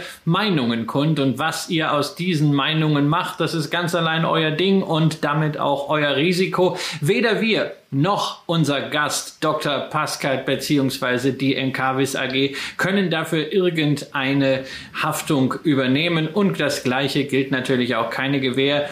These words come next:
für Richtigkeit und Vollständigkeit der Unterlagen zu dieser Sendung, die ihr wie immer in der Echtgeld T V Lounge findet. Einfach kostenlos anmelden, w w w punkt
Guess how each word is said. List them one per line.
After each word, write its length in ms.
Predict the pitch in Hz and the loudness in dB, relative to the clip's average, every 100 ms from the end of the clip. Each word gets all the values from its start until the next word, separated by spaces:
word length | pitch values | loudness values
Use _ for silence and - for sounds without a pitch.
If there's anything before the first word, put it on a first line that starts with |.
| - | -10
für 240 | - 185 160 | -2 0 2
Richtigkeit 640 | 202 202 170 - 160 156 | 0 0 -2 0 -2 -2
und 160 | 151 143 | -2 -2
Vollständigkeit 800 | 147 131 131 131 123 - 123 117 | -2 -2 -2 0 -2 -2 -4 -2
der 120 | 113 | 0
Unterlagen 560 | 131 131 120 120 123 120 | 0 0 0 0 -2 -2
zu 160 | 170 | 0
dieser 320 | 165 180 175 | 2 2 0
Sendung, 400 | 151 170 170 165 | 0 0 2 0
die 240 | 180 202 175 | 2 2 2
ihr 120 | 165 | 2
wie 140 | 160 | 2
immer 380 | 147 147 135 135 | 2 2 0 -2
in 220 | 151 151 | 0 2
der 300 | 131 123 123 | 2 0 -2
Echtgeld 500 | 139 135 - 139 123 | -4 -6 -2 -2 0
T 100 | 139 | -2
V 240 | 120 139 143 | 0 0 2
Lounge 240 | 135 127 | 2 0
findet. 400 | - 131 123 120 | -2 0 0 0
Einfach 580 | - 135 131 123 117 - | -2 -2 -2 -4 -4 -6
kostenlos 560 | - 117 - 117 113 - | -4 -4 -2 0 0 0
anmelden, 560 | 156 151 143 135 139 | 2 2 2 2 2
w 160 | 151 208 | 2 4
w 140 | 196 | 4
w 160 | 156 160 | 2 0
punkt 420 | 160 147 139 | 0 2 2